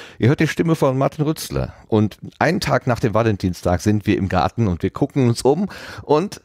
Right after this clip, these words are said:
alle Blumen weg, alle verschenkt gestern. Nein, es sind noch ein paar Blumen da und vor allen Dingen sind auch noch Gärtner und Gärtner da, die heute Abend mit mir hier gemeinsam sitzen und diese Sendung machen.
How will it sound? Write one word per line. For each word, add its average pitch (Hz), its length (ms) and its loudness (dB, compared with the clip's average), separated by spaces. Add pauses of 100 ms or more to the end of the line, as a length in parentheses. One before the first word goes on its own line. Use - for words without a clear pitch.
(140)
alle 98 160 2
Blumen 90 300 0
weg, - 260 -4
alle 98 160 0
verschenkt 90 400 -2
gestern. 69 380 -4 (320)
Nein, 87 280 0
es 80 100 -4
sind 90 100 -2
noch 80 100 -4
ein 85 80 -2
paar 78 140 -4
Blumen 82 260 -2
da 82 240 0
und 76 160 -4
vor 67 140 -2
allen 92 100 2
Dingen 98 140 2
sind 95 160 -4
auch 87 100 0
noch 87 140 -4
Gärtner 110 340 0
und 101 160 -4
Gärtner 127 540 2
da, 98 360 2 (380)
die 113 100 4
heute 120 280 2
Abend 95 240 0
mit 107 160 -2
mir 98 120 0
hier 101 220 2 (380)
gemeinsam 107 500 2
sitzen 113 400 -6
und 98 220 -4
diese 95 160 -2
Sendung 110 340 0
machen. 123 320 -2